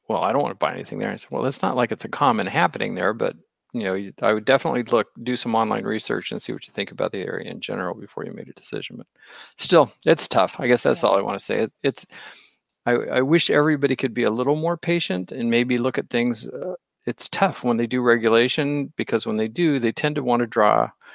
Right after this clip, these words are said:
Speaker 1: pretty clear lines, but those clear, pretty clear lines have some gray stuff
Speaker 2: Oh, wow.
Speaker 1: around them.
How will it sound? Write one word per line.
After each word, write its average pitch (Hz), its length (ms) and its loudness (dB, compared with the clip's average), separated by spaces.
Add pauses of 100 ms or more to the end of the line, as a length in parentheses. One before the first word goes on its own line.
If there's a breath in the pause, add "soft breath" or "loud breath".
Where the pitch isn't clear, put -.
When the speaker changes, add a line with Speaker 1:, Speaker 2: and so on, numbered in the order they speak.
(460 loud breath)
Speaker 1:
pretty 131 240 0
clear 120 320 2
lines, 101 680 0
but - 100 -10
those 214 140 -4
clear, - 260 -2 (200)
pretty 135 180 -6
clear 117 260 0
lines 110 440 2
have 110 200 -2
some - 160 -8
gray 107 280 0
stuff - 580 -2 (420 soft breath)
Speaker 2:
Oh, 185 80 -16
wow. 180 60 -16
Speaker 1:
around 104 380 2
them. 98 340 0